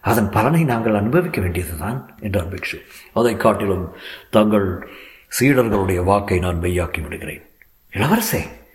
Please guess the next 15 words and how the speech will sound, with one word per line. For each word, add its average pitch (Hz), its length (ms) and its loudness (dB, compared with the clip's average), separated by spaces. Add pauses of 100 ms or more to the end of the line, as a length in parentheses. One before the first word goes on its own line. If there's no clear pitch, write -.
(280)
தங்களால் 156 420 2
கூட 175 180 2
அது 139 200 2
முடியாத 123 400 2
காரியம் 101 320 0
என்று 90 140 -4
நினைக்கிறேன். - 420 -10 (280)
இவர்கள் 110 380 0
சொன்னது 185 280 2
சொன்னதுதானே? 127 640 0 (840)
அதை 104 200 2 (280)
எப்படி 202 320 4
நீ 139 140 0
மெய்யாக்க 151 440 2
முடியும்?" 117 360 2